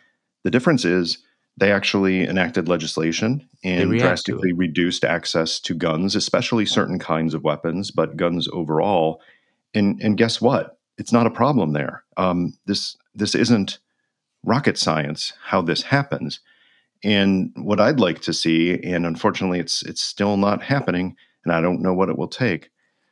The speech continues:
Speaker 1: but I would like to see people acknowledging that, yes, there, there is a role for guns because of our national character,
Speaker 2: Mm-hmm.
Speaker 1: our national experience. There is a Second Amendment, and that isn't getting overturned anytime soon.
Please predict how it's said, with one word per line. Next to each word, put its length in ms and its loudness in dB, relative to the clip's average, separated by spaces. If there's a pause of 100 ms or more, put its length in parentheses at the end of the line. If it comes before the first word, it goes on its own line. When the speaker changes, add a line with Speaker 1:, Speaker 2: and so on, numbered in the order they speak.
(240)
Speaker 1:
but 100 2
I 80 4
would 120 2
like 240 4
to 100 -2
see 460 2 (840)
people 280 4
acknowledging 600 2
that, 180 0
yes, 380 0 (140)
there, 240 -2
there 200 -2
is 240 -2
a 140 0
role 360 2
for 160 -4
guns 460 -2
because 320 -6
of 100 -4
our 100 0
national 380 -2
character, 340 0
Speaker 2:
Mm-hmm. 100 2
Speaker 1:
our 60 0
national 360 -4
experience. 600 -2
There 160 -2
is 180 -2
a 80 0
Second 320 -2
Amendment, 500 0
and 120 -4
that 140 0
isn't 180 -2
getting 240 0
overturned 480 -2
anytime 500 -2
soon. 480 -2